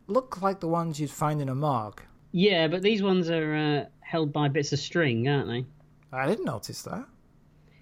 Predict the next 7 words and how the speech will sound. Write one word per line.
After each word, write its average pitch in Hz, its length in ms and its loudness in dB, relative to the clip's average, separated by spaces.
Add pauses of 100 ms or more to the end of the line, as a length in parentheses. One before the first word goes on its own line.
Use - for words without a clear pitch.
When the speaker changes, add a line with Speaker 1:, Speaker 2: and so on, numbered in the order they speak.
(140)
Speaker 2:
Yeah, 170 200 6
well, 175 340 6 (800)
someone 202 340 4
comes 175 220 4
and 165 120 2
opens 151 420 2
one. 104 280 -8